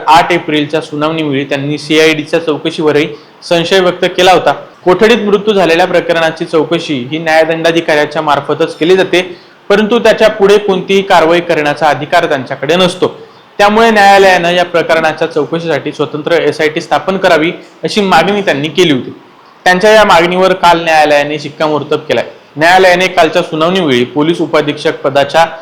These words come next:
अधिकाऱ्यांची एसआयटी स्थापन करून हे प्रकरण त्यांच्याकडे देण्याचे निर्देश परभणीच्या एसपींना दिले होते आणि तक्रारीत नमूद केलेल्या पोलीस कर्मचाऱ्यांवर आठ दिवसांच्या आत गुन्हे दाखल करण्याचे आदेश देखील उच्च न्यायालयाच्या औरंगाबाद खंडपीठाने दिलेत.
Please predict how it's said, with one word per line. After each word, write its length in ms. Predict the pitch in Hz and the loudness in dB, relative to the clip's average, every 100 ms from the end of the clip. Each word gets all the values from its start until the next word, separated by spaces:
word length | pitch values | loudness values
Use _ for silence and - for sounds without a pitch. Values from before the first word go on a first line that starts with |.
| - - | -10 -4
अधिकाऱ्यांची 680 | 156 175 180 170 165 180 165 | -2 2 2 2 0 0 0
एसआयटी 380 | - 156 160 | 0 -2 -2
स्थापन 400 | - 143 - 151 | -2 -2 -2 -4
करून 280 | 147 151 165 113 - - - | -2 0 0 -2 -12 -20 -6
हे 60 | 185 | -4
प्रकरण 480 | 180 185 202 214 202 | 2 2 4 2 2
त्यांच्याकडे 460 | 185 175 175 175 | 0 0 0 0
देण्याचे 380 | 170 151 147 165 | 0 -2 -2 -4
निर्देश 340 | 156 139 151 160 | -6 -2 -2 -4
परभणीच्या 640 | - 151 156 165 156 165 - | -2 0 2 0 0 0 0
एसपींना 420 | 151 - 147 147 | -4 -6 -6 -4
दिले 260 | 156 170 156 | 0 2 2
होते 240 | 123 113 - - _ - - - | 0 -6 -14 -20 _ -20 -20 -4
आणि 300 | 139 160 202 - - - - | -2 0 -4 -6 -20 -20 -4
तक्रारीत 400 | 165 170 190 202 190 | 0 2 2 2 0
नमूद 240 | 175 180 | -2 -2
केलेल्या 360 | 175 156 147 160 | -2 0 2 0
पोलीस 380 | - 151 160 - | 0 -4 -2 -2
कर्मचाऱ्यांवर 640 | 156 147 151 135 120 127 | -4 -2 -4 -4 -2 -2
आठ 380 | 117 160 185 170 | 0 2 2 2
दिवसांच्या 480 | 170 165 156 151 139 | -2 -2 -4 0 2
आत 180 | 151 156 139 | 2 2 -4
गुन्हे 180 | 143 160 | -6 -2
दाखल 300 | 147 147 135 | 0 0 -4
करण्याचे 420 | 131 127 123 156 | -2 -4 -2 0
आदेश 340 | 135 131 147 | 0 0 -2
देखील 300 | 135 127 170 165 | -4 -4 -4 -4
उच्च 160 | 160 175 | -8 -6
न्यायालयाच्या 600 | 170 156 131 127 156 160 - - _ 156 | -2 0 0 0 2 0 -2 -16 _ 0
औरंगाबाद 520 | 170 190 196 208 214 - | 2 4 4 4 4 -2
खंडपीठाने 540 | 165 170 143 135 147 | -2 -2 -2 -4 -4
दिलेत. 240 | 160 147 | 0 0